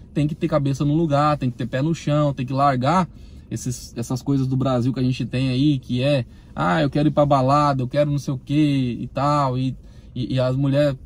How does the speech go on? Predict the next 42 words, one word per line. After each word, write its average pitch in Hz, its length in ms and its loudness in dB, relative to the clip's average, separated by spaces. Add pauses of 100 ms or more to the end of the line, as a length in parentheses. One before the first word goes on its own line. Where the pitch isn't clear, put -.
(120)
quer 139 120 -2
trair 143 240 0
o 143 60 0
homem, 139 300 2
o 135 40 2
homem 143 160 0
quer 147 100 -2
trair 143 200 -2
a 143 60 2
mulher, 139 560 2 (220)
o 120 80 -4
homem 147 180 2
quer 151 140 -4
tá 151 100 -2
andando 143 220 0
com 143 80 -4
os 135 80 0
amigos, 143 460 2
a 135 40 2
mulher 139 240 0
quer 156 100 -4
tá 147 100 -2
andando 143 240 2
com 147 60 -4
as 139 100 0
amigas. 135 580 2
Isso 135 180 -8
tem 170 140 -2
que, - 180 -10
aqui 131 240 -4
nos 220 140 0
Estados 151 220 -2
Unidos, 160 240 0
pelo 139 180 -4
menos 170 160 0
no 190 80 0
começo, 160 460 -2
isso 165 140 -6
não 170 120 -2
tem 180 240 -6
como 147 400 0
existir. 120 520 -4